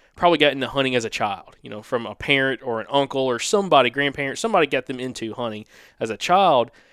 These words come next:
And, you know, a lot of your first memories, you might remember that, but it's completely different when you're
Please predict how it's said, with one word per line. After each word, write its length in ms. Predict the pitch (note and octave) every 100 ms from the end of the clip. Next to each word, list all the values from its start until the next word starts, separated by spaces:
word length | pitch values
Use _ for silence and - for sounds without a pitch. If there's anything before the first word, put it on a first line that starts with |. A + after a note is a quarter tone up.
| _ _ -
And, 460 | D3+ D3 C#3 C3+
you 60 | D#3+
know, 160 | C#3+ B2
a 60 |
lot 140 | D#3+ F3
of 20 |
your 80 | D3+
first 280 | F3+ D3+ C#3
memories, 360 | E3 D#3+ C3+
you 60 | D3
might 180 | D3+ B2
remember 360 | B2 F#3 F3
that, 280 | B2+ A#2+ B2+
but 140 | C#3
it's 160 | B2 -
completely 380 | - D3 F3 C3
different 260 | D#3 C#3+
when 80 | C3+
you're 320 | C3 C3 A2+